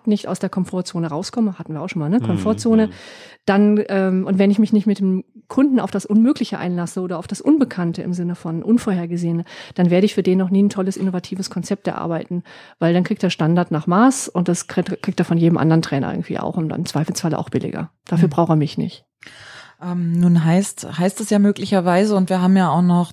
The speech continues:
Speaker 3: zwei Folgen, wo es um das Thema Fehler und Scheitern gehen soll, ähm, das Unbekannte und Unvorhergesehene einladen heißt ja auch, es gibt keine Erfolgsgarantie.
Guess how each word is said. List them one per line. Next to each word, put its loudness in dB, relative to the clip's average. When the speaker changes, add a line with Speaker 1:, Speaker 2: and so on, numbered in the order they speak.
Speaker 3:
zwei -2
Folgen, -2
wo -4
es -10
um -4
das -6
Thema -4
Fehler 0
und -4
Scheitern 0
gehen 2
soll, -2
ähm, 4
das -4
Unbekannte 2
und 0
Unvorhergesehene 0
einladen 2
heißt -2
ja 0
auch, -2
es -8
gibt -10
keine 0
Erfolgsgarantie. -6